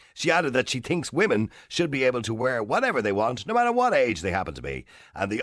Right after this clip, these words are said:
only way to change things is not to give a damn, she added, according to the Woman's Weekly magazine. "I think all women I engage with are like that, hopefully.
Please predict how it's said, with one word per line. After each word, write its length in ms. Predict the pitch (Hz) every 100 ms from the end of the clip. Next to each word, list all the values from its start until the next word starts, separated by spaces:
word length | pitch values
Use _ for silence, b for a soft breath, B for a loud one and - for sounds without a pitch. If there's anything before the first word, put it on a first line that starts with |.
| -
only 360 | 170 214 170
way 200 | 107 104
to 140 | 101 -
change 380 | 156 165 147
things 360 | 92 90 87 76 - b b
is 160 | 82
not 320 | 85 107 113 -
to 80 |
give 280 | 90 92 90
a 60 | 90
damn, 480 | 82 90 71 57 53
she 220 | - 67
added, 320 | 57 53 50 -
according 380 | - 69 64 57
to 140 | - -
the 180 | 62 -
Woman's 380 | 64 69 67 62
Weekly 300 | 80 76 71
magazine. 480 | 65 60 65 82 120 B B B B B
"I 100 | 202
think 200 | 233 247 -
all 240 | 254 294
women 320 | 233 143 185 180 _ _ -
I 140 | 139
engage 440 | 139 135 160 180
with 220 | 95 104 - _
are 100 | 196
like 260 | 240 262 -
that, 180 | 80 69
hopefully. 480 | 64 - - 58